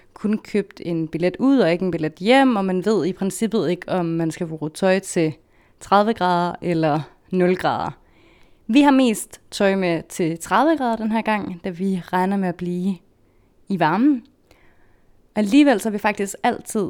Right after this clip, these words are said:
en lille fold sammen dynejakke med. Sådan en,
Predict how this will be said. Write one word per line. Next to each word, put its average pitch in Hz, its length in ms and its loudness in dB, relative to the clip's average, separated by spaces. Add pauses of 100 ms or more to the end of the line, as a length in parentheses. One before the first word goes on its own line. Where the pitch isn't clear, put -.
(140)
en 175 380 -2
lille 196 320 -4 (1500)
fold - 560 0
sammen 180 460 2
dynejakke 196 500 2
med. 175 180 2 (240)
Sådan 185 280 0
en, 175 220 2